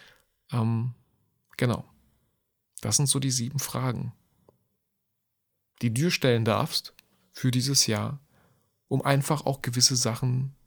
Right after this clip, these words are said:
vielleicht dieses Jahr endlich mal umzusetzen. Ja.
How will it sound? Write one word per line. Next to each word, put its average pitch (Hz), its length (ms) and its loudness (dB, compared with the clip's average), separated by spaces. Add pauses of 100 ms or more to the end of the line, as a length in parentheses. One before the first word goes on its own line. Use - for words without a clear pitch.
vielleicht 180 340 2
dieses 160 240 2
Jahr 131 300 2
endlich - 300 0
mal 123 80 4
umzusetzen. - 840 -2 (3750)
Ja. 101 260 0